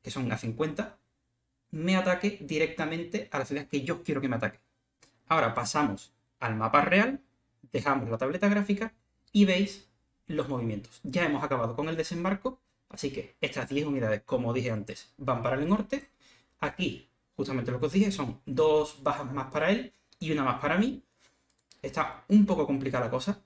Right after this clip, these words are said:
porque ya veis que son muchísimas unidades, son treinta contra trece, o sea, veintinueve contra trece. Si estas cinco se pueden reincorporar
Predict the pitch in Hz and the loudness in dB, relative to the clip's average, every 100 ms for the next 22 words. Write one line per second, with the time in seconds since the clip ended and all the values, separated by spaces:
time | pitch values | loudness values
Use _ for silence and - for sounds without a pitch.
0 | _ 127 117 113 117 120 127 135 131 131 | _ -6 -2 -2 -2 -4 -4 -2 0 -2
1 | - - 131 120 131 139 117 117 113 131 | -6 -6 -4 -4 -4 -4 -4 -4 -2 -2
2 | - 131 113 - _ - 139 135 - 101 | -2 -2 -2 -6 _ -2 0 0 -4 -8
3 | - 120 113 98 110 113 101 - - 110 | -6 -6 -6 -4 -4 -4 -8 -10 -10 -6
4 | 117 117 117 110 117 110 95 104 135 - | -6 -6 -4 -4 -6 -6 -6 -4 -4 -6
5 | - _ _ _ _ _ _ _ _ _ | -10 _ _ _ _ _ _ _ _ _
6 | _ - - 160 180 196 - 208 190 - | _ -6 -2 -2 2 2 6 6 6 0
7 | 147 165 165 170 170 175 160 160 151 135 | 0 0 0 -2 0 0 0 2 0 0
8 | - | -6